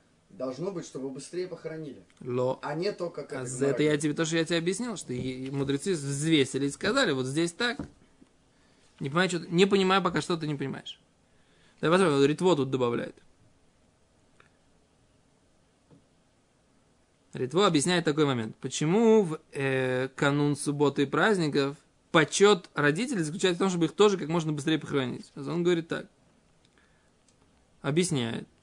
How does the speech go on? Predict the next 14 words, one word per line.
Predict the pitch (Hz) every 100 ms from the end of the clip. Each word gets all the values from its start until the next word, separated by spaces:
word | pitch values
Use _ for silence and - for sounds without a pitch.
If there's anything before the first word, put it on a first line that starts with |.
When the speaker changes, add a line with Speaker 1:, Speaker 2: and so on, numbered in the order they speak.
| _ _
Speaker 2:
Объяснение. | - 156 170 147 120 - 147
«Шеэйну | - - 156 233 302 254
хвойдом». | 196 196 202 214 175 135 107 - _ _ _ -
Это | - 160
не | 190
уважение | 277 277 202 165 143
к |
ним. | 139 120
«Шиюзалфу | - 135 139 135 135 202
алеем | 156 139 135
гшамим». | 131 - 123 135 190 180 - - _ _ _ -
Чтобы | 143 139
на |
них | 147 160